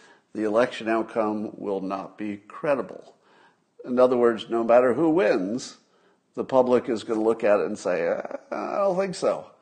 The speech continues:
Not so sure that we actually counted the votes right."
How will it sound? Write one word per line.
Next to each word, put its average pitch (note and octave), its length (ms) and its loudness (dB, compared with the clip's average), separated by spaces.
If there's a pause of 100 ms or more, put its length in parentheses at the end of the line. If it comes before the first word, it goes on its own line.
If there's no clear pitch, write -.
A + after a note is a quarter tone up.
(840)
Not D#3+ 260 0
so F3+ 260 2
sure E3 440 0
that F#2+ 160 -2
we A2+ 160 2
actually A#2+ 340 0
counted A2+ 400 0
the G2+ 100 -4
votes B2 360 -4
right." G2 280 -10